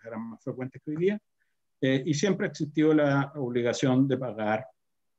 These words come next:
los impuestos, de poner una, imponer una carga financiera. La organización humana ha crecido a partir de juntar poder y el poder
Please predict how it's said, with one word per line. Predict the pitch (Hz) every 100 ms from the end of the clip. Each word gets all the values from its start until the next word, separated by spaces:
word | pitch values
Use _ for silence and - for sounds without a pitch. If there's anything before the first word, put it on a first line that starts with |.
| _
los | 143 143
impuestos, | 220 - 254 - 95
de | 120
poner | 120 131 147
una, | 151 143 143
imponer | 131 131 135 131 151
una | 156 139
carga | 139 139 131
financiera. | 131 131 117 110 - 98 - -
La | 127
organización | 131 131 131 127 127 - - 175 185 190 190 190 - _ _ _ _ _ _
humana | 135 160 156 127 120 -
ha | 131
crecido | 139 110 - 180 185 196 208
a | 127 131
partir | 120 - _ 180 156 143 - -
de | 127 117
juntar | - 110 - 131 123 131
poder | - 117 151 160 147
y |
el | 127
poder | - 117 123 131 135